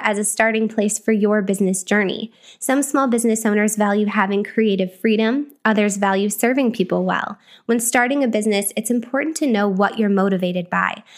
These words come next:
And that way, as you make decisions within your business, your core motivation can serve as a helpful guide.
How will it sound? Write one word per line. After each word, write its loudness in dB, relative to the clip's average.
And 2
that 2
way, 0
as 0
you 4
make 0
decisions 0
within 0
your 2
business, 0
your 0
core 0
motivation 0
can -2
serve 0
as -4
a 2
helpful -2
guide. -2